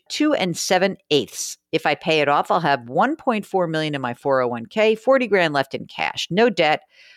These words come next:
Living expenses total around eight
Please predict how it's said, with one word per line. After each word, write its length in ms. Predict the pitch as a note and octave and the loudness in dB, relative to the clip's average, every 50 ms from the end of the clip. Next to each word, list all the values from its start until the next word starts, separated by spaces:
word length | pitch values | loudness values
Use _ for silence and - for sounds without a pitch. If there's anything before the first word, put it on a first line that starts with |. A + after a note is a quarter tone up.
| _ _ | _ _
Living 260 | F3+ G3+ G3 A3 G#3+ | 0 2 2 2 0
expenses 840 | G3+ F3 - - - F3+ F3 F3 - - F#3 E3+ E3 E3 D#3+ D#3 - - | 0 -2 -4 -2 0 0 0 0 -2 -2 0 2 2 0 0 -2 -6 -4
total 580 | - E3+ C#3+ C#3 C#3 C#3+ C#3 C#3 C#3 C#3 C3+ _ _ _ _ _ _ _ - | 0 0 2 2 2 2 2 2 0 -2 -4 _ _ _ _ _ _ _ -2
around 320 | C3+ C3 C#3+ C#3 C3+ A#2+ - | 0 0 2 0 0 -2 -2
eight 180 | - G3+ A#3+ | -2 -2 -2